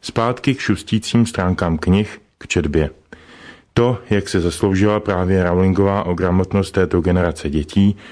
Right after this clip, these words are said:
ocení patrně v úplnosti až budoucnost. Co je ale na Potterovské sáze možná vůbec nejcennější,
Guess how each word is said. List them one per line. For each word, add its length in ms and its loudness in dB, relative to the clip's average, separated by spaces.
ocení 460 4
patrně 440 0
v 100 -14
úplnosti 640 0
až 160 -4
budoucnost. 800 -2
Co 160 2
je 160 4
ale 240 0
na 100 0
Potterovské 600 -2
sáze 420 -2
možná 400 0
vůbec 380 -2
nejcennější, 840 2